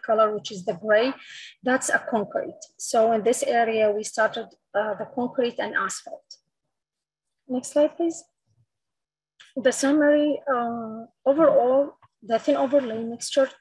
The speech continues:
toms has been used on, on a variety of pavement projects, uh, in Texas District. Uh, it's less expensive than conventional mix, and it's long life,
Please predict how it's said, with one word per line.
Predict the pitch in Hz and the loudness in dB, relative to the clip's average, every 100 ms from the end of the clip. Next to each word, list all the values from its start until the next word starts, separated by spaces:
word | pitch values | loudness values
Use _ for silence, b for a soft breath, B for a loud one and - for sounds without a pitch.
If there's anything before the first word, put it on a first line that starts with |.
| - | -8
toms | 247 254 269 | -4 -4 -4
has | - 233 185 | -2 -2 0
been | 233 220 | -2 -2
used | 226 247 - | -2 -4 -4
on, | 214 | -4
on | 220 | -2
a | 208 | -2
variety | - 202 202 220 247 | 2 4 4 2 -2
of | 220 - | -2 -6
pavement | 220 214 233 - - | -6 -4 -6 -6 2
projects, | 269 285 277 - - 220 | 2 4 2 -2 -10 -6
uh, | 214 233 | -6 -8
in | 208 | -4
Texas | 240 220 - 240 240 | -2 -2 -2 -6 -6
District. | 240 - 302 320 - _ B B B B B _ | -14 -2 0 0 -6 _ B B B B B _
Uh, | 254 226 226 - | 4 6 6 4
it's | 285 262 - | 0 -2 2
less | 254 277 254 | 2 2 0
expensive | - - 240 254 - 226 | -12 -4 -2 0 0 2
than | 226 226 | 2 2
conventional | 233 208 220 - 240 262 | -2 -4 -4 -4 -2 0
mix, | 247 269 - - - _ _ _ | 0 -2 -8 -16 -20 _ _ _
and | - 240 226 226 | -4 0 0 0
it's | 233 - | -4 -4
long | 240 240 247 | -4 -4 -4
life, | 233 220 220 | -4 -2 -2